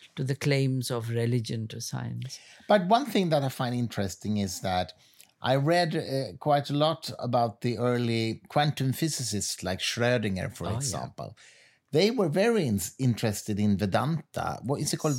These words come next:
Speaker 2: Vedanta, yeah. And Schrödinger, he, he called himself an atheist, but he still said that the Vedanta texts were really important for him to f-, to find a way to formulate the ontology of, of the,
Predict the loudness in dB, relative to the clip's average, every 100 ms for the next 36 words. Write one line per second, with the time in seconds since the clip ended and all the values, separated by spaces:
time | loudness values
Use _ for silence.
0 | 0 -2 -4 -2 -4 -4 -16 -20 -6 2
1 | 4 2 0 2 4 4 4 4 4 4
2 | 4 2 0 -2 0 2 4 4 2 2
3 | 0 2 2 2 -2 -4 -4 -6 -4 -2
4 | -2 0 0 0 0 0 0 0 -2 -2
5 | -2 0 2 0 0 -2 0 0 -2 -4
6 | -6 -6 -8 -18 _ _ 2 4 6 4
7 | 4 0 2 0 0 -2 -2 -2 0 2
8 | 2 0 -4 -8 -12 -10 -6 -6 -4 2
9 | 4 4 2 0 -14 _ -2 2 4 6
10 | 6 4 0 -6 0 2 4 4 2 2
11 | 0 -2 -2 0 0 -2 -2 0 -2 -2
12 | -4 -2 -4 -4 -6 -10 -6 -6